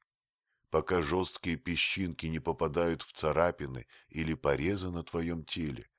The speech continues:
пока ты не плаваешь в бурю, с тобой ничего не случится». Маленькие котики плавают не лучше маленьких детей. Когда котик в первый раз пошёл в море,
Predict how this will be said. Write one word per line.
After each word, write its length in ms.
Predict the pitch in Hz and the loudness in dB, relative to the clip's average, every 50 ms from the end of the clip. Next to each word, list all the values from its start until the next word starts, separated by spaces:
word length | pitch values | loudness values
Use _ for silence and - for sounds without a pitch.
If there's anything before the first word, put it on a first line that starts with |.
| _ _ _ _ - - - - - | _ _ _ _ -20 -20 -20 -4 0
пока 300 | 80 76 - 95 95 - | 0 2 4 2 2 2
ты 100 | 95 87 | 2 0
не 140 | 90 92 | -2 -2
плаваешь 640 | - - 80 87 92 92 90 85 82 82 78 - 69 | -2 0 4 4 4 4 4 2 0 0 0 -2 -4
в 80 | 67 | -6
бурю, 520 | 62 64 73 82 90 98 92 76 64 - _ _ _ _ _ _ _ _ _ | -6 -4 -2 0 0 0 -2 -4 -6 -8 _ _ _ _ _ _ _ _ _
с 160 | - - - | -8 -4 0
тобой 400 | - 95 98 110 127 139 131 120 | 2 2 2 2 2 0 0 0
ничего 540 | 131 147 - - - - - 110 92 82 69 | -2 -4 -2 -2 -2 -2 0 0 -2 -2 -4
не 100 | 62 62 | -4 -6
случится». 840 | - - - 53 53 - - - 50 - - - - - 50 - - _ _ _ _ _ _ _ _ _ _ _ _ _ _ _ _ _ _ _ _ 64 | -8 -8 -8 -8 -10 -8 -8 -8 -8 -10 -12 -12 -12 -12 -12 -12 -18 _ _ _ _ _ _ _ _ _ _ _ _ _ _ _ _ _ _ _ _ 0
Маленькие 640 | 69 80 85 87 85 87 82 71 - - - 76 | 2 4 4 4 2 0 -4 -4 -4 -4 -4 -4
котики 480 | - - 101 101 85 - 92 - - 90 | -2 -2 -2 -2 -2 -4 -8 -6 -6 -8
плавают 580 | - - 90 92 95 92 90 90 90 85 85 | -4 2 4 6 6 6 6 2 0 -2 -4
не 140 | - 87 90 | -4 -4 -2
лучше 420 | 87 87 98 104 101 - - 101 95 | 0 0 0 0 0 -2 -4 -4 -2
маленьких 640 | 90 90 92 92 90 92 90 80 - 85 82 80 | 0 0 0 0 0 -2 -4 -6 -8 -8 -8 -8
детей. 640 | 73 78 82 76 - - - 80 65 55 - - - _ _ _ _ _ _ _ _ _ _ _ _ _ _ _ _ | -6 -6 -6 -6 -6 -6 -8 -8 -8 -10 -12 -18 -20 _ _ _ _ _ _ _ _ _ _ _ _ _ _ _ _
Когда 340 | - 87 78 71 73 85 85 | -4 -4 -4 0 2 2 2
котик 440 | - - 90 92 87 - 90 80 - | 2 2 0 0 0 0 -2 -4 -6
в 100 | - - | -8 -2
первый 400 | - 92 90 85 85 76 78 80 | 2 2 4 4 2 2 2 2
раз 240 | 95 117 127 - - | 2 0 -2 -4 -4
пошёл 420 | - 78 69 - - 80 73 67 | -4 -4 -4 -4 -4 -4 -4 -4
в 120 | 67 69 | -4 -6
море, 400 | 69 71 73 67 65 - - - | -4 -2 -2 -2 -2 -4 -8 -12